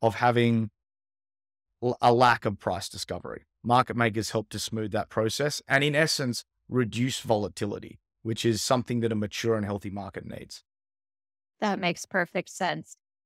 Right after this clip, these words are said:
Speaker 2: Um, so that sounds very interesting. Can you explain a little bit about what price discovery is for people who may have not have heard that term before?
Speaker 1: Yep,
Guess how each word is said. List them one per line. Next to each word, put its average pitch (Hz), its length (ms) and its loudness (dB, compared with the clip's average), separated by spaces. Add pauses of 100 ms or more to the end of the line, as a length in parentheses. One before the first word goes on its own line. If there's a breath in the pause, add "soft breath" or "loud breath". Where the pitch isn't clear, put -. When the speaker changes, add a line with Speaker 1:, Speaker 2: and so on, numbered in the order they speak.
Speaker 2:
Um, 202 420 6 (100)
so 180 880 4 (720)
that 208 400 2
sounds 208 340 0
very 196 220 4
interesting. 196 600 -2
Can 220 240 0
you 254 280 4 (100)
explain 185 880 -4
a 180 60 -6
little 165 520 -4
bit 160 320 -2
about 151 420 0
what 156 200 -6 (100)
price 156 240 -2
discovery 156 560 -6
is 151 320 -8
for - 120 -20
people - 280 -14
who 160 160 -12
may 156 140 -4
have 151 140 -2
not 151 180 -4
have 143 120 -10
heard 160 160 -6
that - 160 -2
term - 220 -8
before? - 420 -4 (400)
Speaker 1:
Yep, 151 240 4